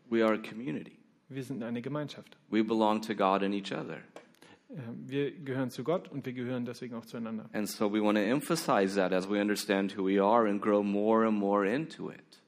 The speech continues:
Speaker 2: Und deswegen möchten wir mehr davon verstehen und auch darin wachsen.
Speaker 1: Because we need fellowship.
Speaker 2: Denn wir brauchen Gemeinschaft.
Speaker 1: We need the support and care of the church.
Speaker 2: Wir brauchen die,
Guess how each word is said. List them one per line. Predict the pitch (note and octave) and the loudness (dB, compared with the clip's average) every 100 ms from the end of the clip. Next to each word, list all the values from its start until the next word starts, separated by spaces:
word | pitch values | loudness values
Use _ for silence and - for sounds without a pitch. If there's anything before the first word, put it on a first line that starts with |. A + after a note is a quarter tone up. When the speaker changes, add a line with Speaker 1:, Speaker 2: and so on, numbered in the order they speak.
| _ _ | _ _
Speaker 2:
Und | C3+ B2+ | -10 -8
deswegen | - C3+ C3 B2+ | -8 -6 -6 -4
möchten | C#3+ - C3 | -8 -6 -4
wir | |
mehr | B2 C#3+ | 0 0
davon | D3 - B2+ | -2 -4 -10
verstehen | B2 - C#3 C#3+ C#3 | -10 -6 -4 -4 -6
und | C3 A#2+ B2 | -6 -6 -8
auch | - - - | -10 -12 -12
darin | B2+ A#2+ A#2 | -8 -6 -6
wachsen. | A#2+ - A#2 A#2+ - - _ - | -6 -8 -12 -12 -18 -20 _ -14
Speaker 1:
Because | G2+ G2+ F#2+ | -4 -2 -2
we | G2 G2 | -2 0
need | G2 G2+ G2 - - _ _ _ _ _ | 0 0 -4 -18 -20 _ _ _ _ _
fellowship. | - F#2 F2 - D#2 - - _ - _ - | -2 0 0 -6 -10 -14 -20 _ -20 _ -10
Speaker 2:
Denn | A#2 | -8
wir | A2+ | -8
brauchen | - C3 - B2+ B2 | -6 -6 -6 -12 -10
Gemeinschaft. | A#2+ G#2+ G#2+ - - G2+ | -10 -10 -12 -18 -10 -2
Speaker 1:
We | G2+ | 2
need | G2+ G#2 G#2+ G#2+ | 4 2 2 0
the | G#2 | -2
support | - G#2 - G2 F#2+ F2 - | 0 -4 -2 0 2 2 -2
and | F#2 E2 | -6 -4
care | F2+ F2 E2+ E2 - _ _ | 0 0 -2 -4 -14 _ _
of | E2+ F2+ | -12 -8
the | |
church. | E2 - B2+ - - - - - _ _ - | -6 -4 -4 -6 -16 -20 -20 -20 _ _ -12
Speaker 2:
Wir | B2+ B2 - F3 | -8 -8 -10 -14
brauchen | B2 C3 B2+ B2+ A#2 | -6 -6 -4 -6 -4
die, | A#2+ A#2 | -4 -6